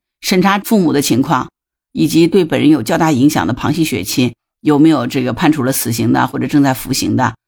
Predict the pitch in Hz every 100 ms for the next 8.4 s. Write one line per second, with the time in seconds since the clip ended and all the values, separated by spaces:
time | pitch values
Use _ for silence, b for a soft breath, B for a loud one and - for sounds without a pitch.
0 | _ - - 294 214 156 - 160 151 151
1 | - - - - 156 135 - _ _ 233
2 | 247 339 254 196 160 - 233 - 107 226
3 | 190 151 156 113 95 - 170 240 277 247
4 | 214 208 - _ _ 262 262 294 220 190
5 | 185 190 170 - _ - - 120 220 247
6 | 220 254 240 208 - _ _ 233 196 208
7 | 214 190 160 - 147 202 180 165 180 190
8 | 214 165 107 -